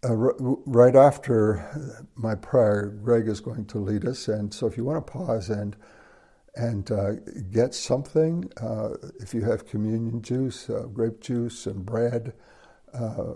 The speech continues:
bring it to a table by the chair you're sitting on or whatever. And you can gather your family around the table and partake of communion,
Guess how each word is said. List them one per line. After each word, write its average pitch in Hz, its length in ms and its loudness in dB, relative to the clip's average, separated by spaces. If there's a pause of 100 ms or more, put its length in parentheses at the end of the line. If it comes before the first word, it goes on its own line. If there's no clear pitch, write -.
(360)
bring 110 440 0
it 117 180 -2
to 101 280 0
a 98 40 0
table 113 720 0 (1000)
by 104 120 0
the 107 120 -4
chair 123 280 4
you're 120 140 4
sitting 113 420 -2
on 113 240 2
or 104 120 -4
whatever. 113 580 4 (380)
And 107 140 -6
you 110 60 -2
can 110 80 -2
gather 113 280 0
your 110 120 0
family 110 400 0
around 107 260 -2
the 110 80 -6
table 107 380 -6
and 107 120 -6
partake 113 440 -8
of - 180 -10
communion, 107 600 -6